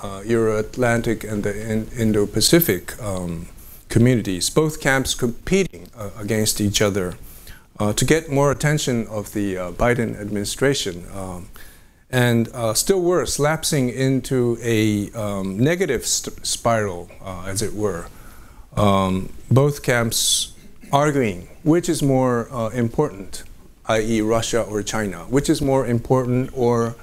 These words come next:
should command a higher priority. And I thought that was wrong, uh, even self-defeating. Uh, we should,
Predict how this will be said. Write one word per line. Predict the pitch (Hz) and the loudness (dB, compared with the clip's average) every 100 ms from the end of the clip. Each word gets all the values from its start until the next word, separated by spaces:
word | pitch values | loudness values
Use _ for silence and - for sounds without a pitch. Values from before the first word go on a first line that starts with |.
| - - - - | -10 -10 -10 0
should | - 131 | 2 4
command | - 127 131 135 131 120 - | 2 4 4 4 2 -2 -2
a | 123 113 107 | 2 2 0
higher | 98 127 120 117 110 110 - - | 0 2 4 2 2 -4 -18 -2
priority. | 113 110 170 151 92 80 - - - - - - | 2 4 4 0 -4 -12 -14 -14 -16 -18 -20 -4
And | 139 151 | 2 2
I | 196 | 2
thought | 202 175 | 0 0
that | 147 147 | 0 0
was | 123 101 | -2 -2
wrong, | 113 117 92 87 - - | -2 -2 -2 -8 -12 -10
uh, | 104 92 160 | -10 -10 -2
even | 135 127 113 | 0 2 0
self-defeating. | - 123 - 110 - 160 95 80 - - - - - - - | 2 2 0 -4 2 2 0 -8 -20 -20 -20 -20 -16 -14 -2
Uh, | 113 101 98 101 110 | 0 2 0 -4 2
we | 143 | 4
should, | 139 143 | 4 -2